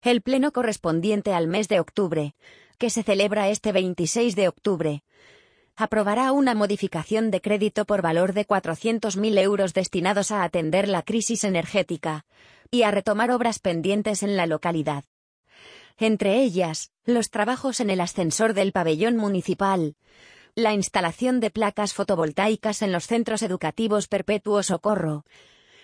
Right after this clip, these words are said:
Serranica y El Castillo, así como la adecuación de diferentes caminos rurales de la localidad.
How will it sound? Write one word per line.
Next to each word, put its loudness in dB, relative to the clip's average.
Serranica 0
y 2
El 2
Castillo, 0
así 0
como 2
la 2
adecuación 0
de 0
diferentes -2
caminos 0
rurales 2
de 0
la 2
localidad. -2